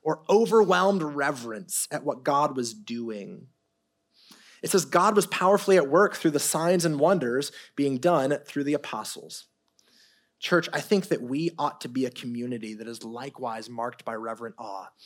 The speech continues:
Even though we don't, as I've already mentioned, have apostles doing signs and wonders today, we still should be a community marked by reverent awe. Let me give you two reasons why. We should be filled with awe at what God has done. I mean, think about it for one minute. God made you.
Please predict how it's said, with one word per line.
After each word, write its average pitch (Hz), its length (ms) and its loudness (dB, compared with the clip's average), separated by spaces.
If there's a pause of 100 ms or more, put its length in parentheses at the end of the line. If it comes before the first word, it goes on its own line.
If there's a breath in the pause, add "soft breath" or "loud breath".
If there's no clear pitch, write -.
(460 loud breath)
Even 143 200 -2
though 185 80 4
we 170 120 4
don't, 165 260 2
as 127 140 -2
I've 135 100 0
already 135 180 2
mentioned, 131 460 -6
have 151 280 -4
apostles 120 640 -6
doing 120 240 -6
signs 120 360 -8
and 117 140 -10
wonders 117 400 -10
today, 120 580 -6 (240 loud breath)
we 139 80 -2
still 202 460 2
should 156 240 -2
be 143 120 4
a 139 60 4
community 143 560 -4
marked 123 320 -4
by 127 80 -4
reverent 117 400 -6
awe. 101 220 -6
Let 120 80 -12
me 151 80 -10
give 147 80 -8
you 139 60 -6
two 135 200 -8
reasons 120 300 -8
why. 95 320 -10 (840 loud breath)
We 135 100 2
should 196 160 4
be 202 100 4
filled 190 420 4
with 160 220 4
awe 147 460 6
at 147 160 -2
what 143 280 -2
God 151 380 4
has 135 460 -2
done. 117 460 -6
I - 960 -14
mean, 220 140 4
think 208 240 0
about 190 240 2
it - 80 0
for 143 100 -10
one 165 260 0
minute. 180 320 0
God 208 320 2
made 175 480 4
you. 110 420 -10